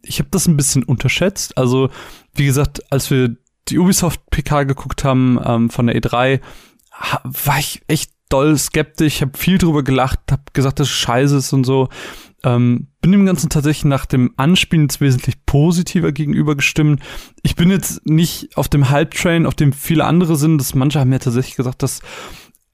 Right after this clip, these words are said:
Mario und Rabbids, das ist so mein Highlight der E drei, das kann ich absolut nicht nachfühlen. Ähm, find's aber, wie gesagt, jetzt ein bisschen spannender als gedacht und, ähm, gerade wenn das vielleicht noch ein bisschen komplexer wird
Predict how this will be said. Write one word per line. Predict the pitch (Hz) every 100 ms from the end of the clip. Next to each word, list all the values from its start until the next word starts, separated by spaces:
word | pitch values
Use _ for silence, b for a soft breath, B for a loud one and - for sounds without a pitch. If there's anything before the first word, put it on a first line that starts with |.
| _
Mario | 143 127 123 147 156 151
und | 143 131
Rabbids, | 143 151 139
das | - 127
ist | 151 -
so | 147
mein | 143 143 143
Highlight | 139 147 143 143
der | 139
E |
drei, | 139 - 131
das | 147 127 -
kann | 147 156
ich | 139
absolut | 160 - 160 147
nicht | 147 -
nachfühlen. | 135 147 151 - 175 170 165 135
Ähm, | 127 135 139 135 135 B B B B B _
find's | - 170 202
aber, | 151
wie | 139
gesagt, | 151 147 147
jetzt | 143 -
ein | 143
bisschen | 139 -
spannender | 143 - 135 160 160 143
als | 131 -
gedacht | 127 127 135 - -
und, | 131 127 123
ähm, | 113 123 120 120 - - -
gerade | 127 139
wenn | 131 131
das | 127
vielleicht | - - 123 127
noch | 139
ein |
bisschen | 120 -
komplexer | 123 120 170 - 160 139
wird | 147 139